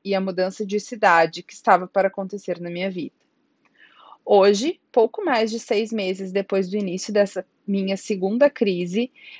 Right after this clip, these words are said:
me considero muito melhor, menos depressivo. Ainda não sei se estava realmente depressivo ou com sintomas de ansiedade que me deixavam mal, e mais interessado em realizar atividades que me dão prazer,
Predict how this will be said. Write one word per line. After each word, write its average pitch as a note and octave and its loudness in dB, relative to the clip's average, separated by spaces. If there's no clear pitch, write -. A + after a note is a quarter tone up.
me A#3 2
considero A#3 4
muito A3 -4
melhor, G#3+ -2
menos G3 -4
depressivo. F#3+ -4
Ainda C4+ 6
não D4+ 4
sei C4 2
se - -8
estava A3+ 6
realmente A3 -4
depressivo G#3+ -6
ou G3 2
com A3 -4
sintomas G#3+ -2
de G#3 0
ansiedade G3 2
que - -14
me G3 -4
deixavam G3 0
mal, G#3 -2
e A3 -2
mais A3 4
interessado B3+ 4
em G#3+ -10
realizar G3+ -2
atividades F3+ -6
que G#3+ -10
me F#3+ -8
dão F#3 -4
prazer, F#3 -6